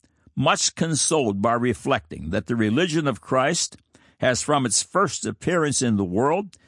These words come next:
been attacked in vain by all the wits, philosophers, and wise ones, aided by every power of man, and its triumphs have been complete." End of quote. Untold millions of servants of Jesus Christ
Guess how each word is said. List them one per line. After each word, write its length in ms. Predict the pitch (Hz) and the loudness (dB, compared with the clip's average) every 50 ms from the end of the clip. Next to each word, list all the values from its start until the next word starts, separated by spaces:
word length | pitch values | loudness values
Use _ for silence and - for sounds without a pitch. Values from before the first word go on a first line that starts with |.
| _ _ _ _ _ - | _ _ _ _ _ -4
been 200 | - 117 104 104 | -2 0 0 0
attacked 540 | 98 82 - - 160 160 175 - - - | -2 -2 -2 0 0 0 0 -2 -2 -2
in 200 | 139 127 113 107 | 0 0 2 0
vain 380 | 92 98 131 143 156 170 160 123 | 2 2 2 2 2 0 0 0
by 160 | 120 120 117 - | 0 0 0 0
all 260 | - 139 135 120 110 | 0 2 2 2 2
the 120 | 95 101 95 | 0 0 0
wits, 680 | 82 87 107 160 208 - - - - - - - - - _ _ - _ _ | 0 0 0 0 0 -2 -2 -2 -2 -2 -2 -4 -6 -12 _ _ -20 _ _
philosophers, 1000 | _ - 95 95 101 123 156 196 - - - 170 160 - 208 202 214 202 175 - | _ -6 -4 -2 0 2 2 0 0 -2 -4 -6 -6 -6 -6 -6 -4 -4 -4 -4
and 280 | 90 82 80 76 73 | -4 -4 -4 -4 -4
wise 440 | 78 85 117 165 175 170 175 170 120 | -2 0 2 4 4 4 2 2 0
ones, 380 | 143 165 170 92 95 175 - - _ _ _ - _ _ _ - | 0 0 0 0 -2 -4 -6 -8 _ _ _ -20 _ _ _ 2
aided 340 | 180 185 170 156 156 139 127 | 2 2 4 2 0 0 2
by 220 | 131 131 131 - - | 2 2 2 2 2
every 320 | - 202 160 151 143 135 | 2 2 2 0 -2 -2
power 500 | - - _ - 165 180 170 170 170 147 - - | -4 -6 _ 0 2 4 4 4 2 0 0 -2
of 120 | 127 113 | 0 0
man, 540 | 120 127 147 151 156 165 170 175 175 160 135 - _ _ _ _ _ _ _ | 0 2 2 2 2 2 0 0 -2 -4 -6 -8 _ _ _ _ _ _ _
and 160 | - 139 131 127 | 0 0 2 2
its 200 | 113 - - - | 0 0 -2 -4
triumphs 640 | - - 156 165 170 175 175 180 156 - - - - | 0 2 2 4 4 2 2 0 -2 -2 -4 -2 0
have 240 | 139 135 117 104 95 | -2 -2 0 0 0
been 240 | 147 165 160 156 | 0 0 0 -2
complete." 680 | - - 160 160 135 - - 143 147 104 73 76 - - - _ _ _ _ _ _ _ _ _ _ _ | -2 -2 -2 -2 -2 -2 0 2 2 2 0 -2 -8 -18 -20 _ _ _ _ _ _ _ _ _ _ _
End 220 | 92 87 82 76 | -6 -4 -4 -6
of 120 | 76 73 - | -10 -14 -14
quote. 260 | - - 67 - - _ _ _ _ _ _ _ _ _ _ _ _ _ _ _ _ _ _ _ _ _ _ _ _ _ _ _ _ _ _ _ _ _ _ _ _ _ _ _ _ _ _ _ | -14 -14 -14 -14 -16 _ _ _ _ _ _ _ _ _ _ _ _ _ _ _ _ _ _ _ _ _ _ _ _ _ _ _ _ _ _ _ _ _ _ _ _ _ _ _ _ _ _ _
Untold 440 | - 175 165 - - 165 151 131 110 | -2 -2 -2 0 0 2 2 2 0
millions 500 | 123 143 156 147 131 117 113 120 107 90 | 2 2 2 2 2 2 0 -2 -4 -4
of 120 | 101 90 | -4 -6
servants 460 | - - 135 131 120 110 107 92 - 101 | -4 -2 0 0 0 0 -2 -4 -4 -6
of 100 | 98 87 | -6 -4
Jesus 480 | 78 117 120 101 80 - 98 92 - - | -2 0 -2 -2 -2 -4 -6 -6 -8 -6
Christ 680 | - 117 110 101 104 107 98 - - - - - | -2 0 0 0 0 0 -2 -4 -8 -12 -16 -18